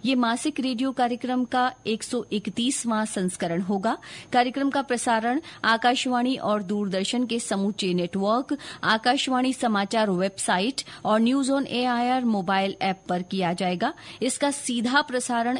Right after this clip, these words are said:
एआईआर न्यूज, डीडी न्यूज, प्रधानमंत्री कार्यालय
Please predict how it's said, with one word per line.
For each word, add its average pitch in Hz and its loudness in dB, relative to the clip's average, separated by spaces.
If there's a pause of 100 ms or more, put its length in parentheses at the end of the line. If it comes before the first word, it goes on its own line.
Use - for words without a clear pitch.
(120)
एआईआर 226 0
न्यूज, 240 0
डीडी 233 0
न्यूज, 247 0
प्रधानमंत्री 196 -2
कार्यालय 233 0